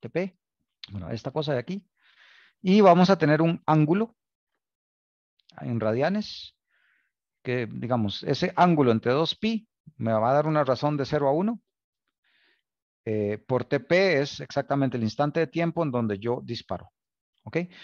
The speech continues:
Vean que entonces la, la señal que yo quiero es esta, ¿verdad? Aquí disparo y tengo este pedacito de seno y después otra vez es cero. Entonces, la señal va a ser distinta de cero únicamente entre alfa T P dos pi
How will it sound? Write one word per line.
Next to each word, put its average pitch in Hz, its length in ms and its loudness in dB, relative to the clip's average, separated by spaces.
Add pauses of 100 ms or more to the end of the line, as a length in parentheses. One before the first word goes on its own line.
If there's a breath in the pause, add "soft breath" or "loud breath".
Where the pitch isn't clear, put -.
(200 loud breath)
Vean 165 260 4
que 196 80 2
entonces 185 800 0
la, 113 240 -2
la 127 120 -2
señal 139 260 -2
que 185 100 -4
yo 175 120 -2
quiero 165 160 0
es 143 80 -2
esta, 117 240 -6
¿verdad? 95 360 -10
Aquí 123 300 -16
disparo 170 720 0
y 113 160 -4
tengo 123 260 -8
este 139 140 -12
pedacito 127 560 -6
de 113 140 -2
seno 165 480 -2
y 98 220 -8
después 107 280 -12
otra 123 160 -4
vez 117 140 -4
es 113 80 -12
cero. - 240 -10 (500 loud breath)
Entonces, 117 480 0 (400 soft breath)
la 165 380 6
señal 190 440 4
va 175 60 4
a 165 40 4
ser 160 200 2
distinta 170 560 2
de 156 80 2
cero 175 240 0
únicamente 160 640 -2
entre 107 300 -4
alfa 147 300 -4
T 170 120 -6
P 160 220 -4
dos 127 200 -4
pi 214 300 -10